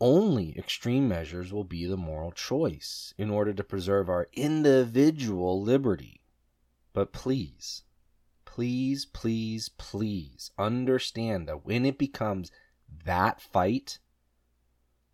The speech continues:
we will have conceded the ability of the Constitution to prevail. When it becomes that fight, we will have gone full retrograde, winding the rule of law back to base nature.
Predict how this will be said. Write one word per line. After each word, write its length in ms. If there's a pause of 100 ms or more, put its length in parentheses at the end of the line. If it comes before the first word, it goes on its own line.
we 500 (120)
will 120
have 160
conceded 640
the 100
ability 460
of 100
the 80
Constitution 720
to 100
prevail. 460 (1120)
When 320
it 140
becomes 500 (160)
that 500
fight, 640 (560)
we 200
will 160
have 120
gone 340
full 640
retrograde, 880 (360)
winding 520
the 80
rule 280
of 100
law 280
back 320
to 100
base 600 (140)
nature. 480